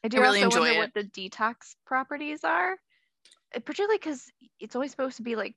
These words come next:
Speaker 1: two hundred, it's, like, a very small tea bag and a very small amount of water. So it's like a shot of tea. <laughs>
Speaker 2: Yeah, we, we broke the rules. I was like, "Okay, I guess I'll measure it out since it specifically told me how much."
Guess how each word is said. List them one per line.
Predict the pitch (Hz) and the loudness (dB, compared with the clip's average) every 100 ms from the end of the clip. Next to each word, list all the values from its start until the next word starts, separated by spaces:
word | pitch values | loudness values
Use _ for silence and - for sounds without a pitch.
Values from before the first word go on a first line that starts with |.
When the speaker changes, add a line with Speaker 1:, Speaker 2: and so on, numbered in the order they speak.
| - | -16
Speaker 1:
two | - 240 | -6 -2
hundred, | 247 247 247 220 - | 0 0 -2 -4 -8
it's, | 220 | -12
like, | 208 214 | -8 -6
a | |
very | 208 233 349 | 0 2 0
small | - 269 254 | 0 0 0
tea | - 220 | -2 -4
bag | 196 190 190 190 196 | -2 -2 -4 -8 -12
and | 190 | -12
a | |
very | 185 220 240 | -2 2 2
small | 240 226 220 | 0 2 2
amount | 202 202 185 | 2 -2 -4
of | |
water. | 196 180 - - - | -6 -6 -6 -10 -16
So | - | -20
it's | 240 | -6
like | 214 208 | -4 -4
a | - | -10
shot | - - 247 247 - | -10 -4 2 2 2
of | 175 - | -4 -12
tea. | - - - - - - - 311 | -20 -20 -20 -20 -20 -18 -4 -2
<laughs> | - 330 - 294 294 | 0 0 -2 -2 -2
Speaker 2:
Yeah, | 202 | -2
we, | 202 254 247 196 | -2 -2 -4 -4
we | 277 | -4
broke | 247 254 - | 0 -2 -2
the | 170 | -8
rules. | 156 156 135 175 - - - _ - | -8 -6 -4 0 0 0 -2 _ 0
I | 226 240 247 | 2 2 0
was | 247 | -4
like, | 214 202 - | -4 -6 -6
"Okay, | 311 - 254 | -8 -4 -2
I | 240 | -2
guess | 220 214 294 | -2 -2 0
I'll | 226 | 0
measure | 180 165 175 151 | 0 -4 -4 -4
it | |
out | 160 143 | -4 -4
since | - 180 160 | -6 -12 -6
it | |
specifically | - - - 170 - 143 - - | -6 -4 -8 -10 -14 -16 -14 -14
told | 165 180 - | -10 -10 -6
me | 147 156 | -4 -2
how | 139 | -4
much." | 143 156 143 - - | -2 -2 -2 -4 -10